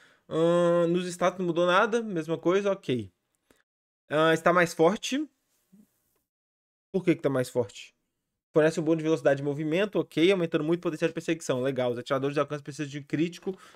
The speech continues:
Jhin é realmente um candidato perfeito pra ela. É, eu acho que ele sempre vai usar e já tá utilizando hoje em dia. Cutelão, ganhou quatrocentos, mesmo preço. Ganhou quatrocentos de H... ganhou cinquenta de H P, na verdade.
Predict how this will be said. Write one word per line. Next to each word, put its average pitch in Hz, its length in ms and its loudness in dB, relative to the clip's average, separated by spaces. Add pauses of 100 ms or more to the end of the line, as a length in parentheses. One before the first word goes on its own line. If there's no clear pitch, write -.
(240)
Jhin 143 280 0
é 180 220 8
realmente 151 440 2
um 139 80 -8
candidato 135 360 -2
perfeito 147 280 -4
pra 143 120 -2
ela. 113 360 -6
É, 131 400 2
eu 151 80 4
acho 160 120 2
que - 60 -4
ele 160 100 0
sempre 180 240 -4
vai 180 120 2
usar 139 220 4
e 165 40 2
já 180 160 4
tá 185 140 0
utilizando 135 560 -4
hoje 131 120 -12
em 131 60 -6
dia. 110 220 -6 (800)
Cutelão, 240 600 0
ganhou 180 220 2
quatrocentos, 202 720 -2
mesmo 180 260 0
preço. 196 500 0
Ganhou 156 220 0
quatrocentos 165 480 -2
de 151 360 0
H... 139 340 -2
ganhou 147 320 2
cinquenta - 800 -4
de 170 40 4
H 139 140 4
P, 156 100 0
na 156 80 2
verdade. 156 540 0